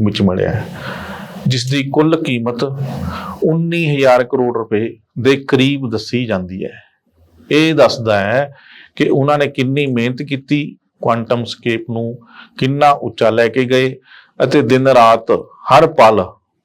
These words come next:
ਇਸ ਕੰਪਨੀ ਲਈ ਕੰਮ ਕੀਤਾ। ਹੁਣ ਇੱਕ ਨਵੀਂ ਸ਼ੁਰੂਆਤ ਉਹਨਾਂ ਵੱਲੋਂ ਕੀਤੀ ਗਈ ਹੈ। ਸੋਲਾਂ ਫਰਵਰੀ ਦੋ ਹਜ਼ਾਰ ਚੌਵੀ ਨੂੰ ਉਹਨਾਂ ਨੇ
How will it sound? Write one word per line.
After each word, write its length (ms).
ਇਸ 200
ਕੰਪਨੀ 480
ਲਈ 320
ਕੰਮ 240
ਕੀਤਾ। 380
ਹੁਣ 120
ਇੱਕ 140
ਨਵੀਂ 300
ਸ਼ੁਰੂਆਤ 480
ਉਹਨਾਂ 380
ਵੱਲੋਂ 200
ਕੀਤੀ 360
ਗਈ 220
ਹੈ। 140
ਸੋਲਾਂ 420
ਫਰਵਰੀ 360
ਦੋ 240
ਹਜ਼ਾਰ 220
ਚੌਵੀ 340
ਨੂੰ 220
ਉਹਨਾਂ 340
ਨੇ 240